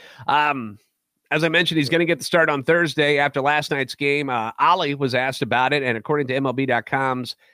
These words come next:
John Denton, he said, "Not right now. I'd like to see Hudson pitch on Thursday. I think we're at a point where we have out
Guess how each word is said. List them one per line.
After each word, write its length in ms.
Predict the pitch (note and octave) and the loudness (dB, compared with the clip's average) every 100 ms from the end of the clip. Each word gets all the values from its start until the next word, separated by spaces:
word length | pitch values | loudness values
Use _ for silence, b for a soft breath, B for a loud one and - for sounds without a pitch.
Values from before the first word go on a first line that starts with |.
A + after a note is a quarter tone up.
| b G2+ | b -6
John 340 | C3 D#3 D3 | -2 0 0
Denton, 420 | A#2 F3 D3 C#3+ b b b | 0 0 0 -6 b b b
he 160 | - G3 | -4 -4
said, 460 | - F3+ E3+ D#3+ - _ _ _ A#2 | 2 4 4 2 -6 _ _ _ -6
"Not 320 | D#3+ G#3+ C4+ | 0 2 4
right 180 | A3+ G3 | 2 2
now. 300 | E3+ - - - | 0 0 -8 -4
I'd 180 | B2+ E3 | -4 0
like 220 | F3 F3 | 0 0
to 80 | F#3+ | -4
see 200 | F#3 E3 | -2 0
Hudson 360 | D3 C#3 C#3+ | 0 0 -6
pitch 260 | C3 C3+ B2 | -4 -4 -4
on 140 | G#2+ | -8
Thursday. 520 | - F3+ E3+ E3+ E3 D#3 b b - | -2 -2 -2 0 0 0 b b -6
I 100 | G2+ | -2
think 220 | D#3+ C#3+ | -2 -2
we're 80 | D3 | -2
at 80 | |
a 60 | C3+ | -2
point 400 | - D3 D3+ C3 | -2 0 0 0
where 260 | C3+ B2+ A#2+ | 0 0 0
we 160 | C3 | -4
have 320 | A#2 C3+ C3 - | -2 -2 -2 -2
out 320 | F3 D#3+ C#3 | -2 0 -2